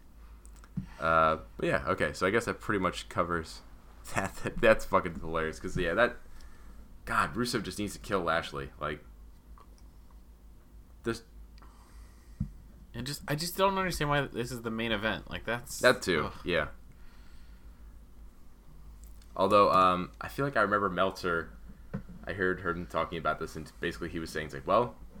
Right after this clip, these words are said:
Speaker 1: this will be the test to see whether this, uh, this story has any legs or not, because this show was built around it." And, uh,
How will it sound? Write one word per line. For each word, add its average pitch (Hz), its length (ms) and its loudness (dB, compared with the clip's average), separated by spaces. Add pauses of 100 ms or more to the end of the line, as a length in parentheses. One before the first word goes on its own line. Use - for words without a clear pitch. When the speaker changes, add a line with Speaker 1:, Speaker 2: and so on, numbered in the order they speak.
(100)
Speaker 1:
this - 180 -6
will 101 80 -4
be 110 100 -2
the 101 80 -4
test 139 380 4
to - 40 -12
see 110 220 -4
whether 107 260 0
this, 104 240 -4
uh, 104 140 6
this 104 180 -2
story 117 500 0 (580)
has 98 220 4
any 98 140 2
legs 110 260 2
or 87 60 0
not, 78 240 0
because 78 300 -6
this 85 300 -6
show 98 220 4
was 92 120 0
built 92 280 0
around 92 300 4
it." - 140 -4 (1300)
And, 71 280 -8
uh, 71 200 2